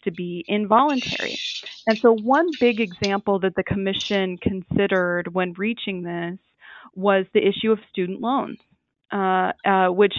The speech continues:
you know, there was a whole separate podcast on the student loan recommendations that talked quite a bit about, um, you know, the, the plight of, of student loans in this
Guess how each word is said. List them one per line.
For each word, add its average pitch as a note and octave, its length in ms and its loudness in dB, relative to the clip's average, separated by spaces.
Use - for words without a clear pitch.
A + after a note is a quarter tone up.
you G3+ 100 -4
know, F#3+ 140 0
there F3+ 140 2
was F#3 120 -2
a F#3+ 60 0
whole B3+ 540 6
separate - 300 2
podcast F3 680 -4
on F3 100 0
the F3+ 160 -2
student F#3+ 240 -4
loan G3 220 0
recommendations F3 880 -2
that E3+ 200 -2
talked F3 280 -4
quite A#3+ 240 2
a F#3+ 40 0
bit F#3+ 360 0
about, F3 480 -2
um, F3 400 -4
you G3+ 120 0
know, F#3 180 2
the, E3+ 320 2
the F3 100 2
plight G#3 440 4
of, E3+ 140 0
of E3+ 200 -4
student G3 260 -2
loans F#3+ 360 0
in F3 80 -6
this F#3 100 -4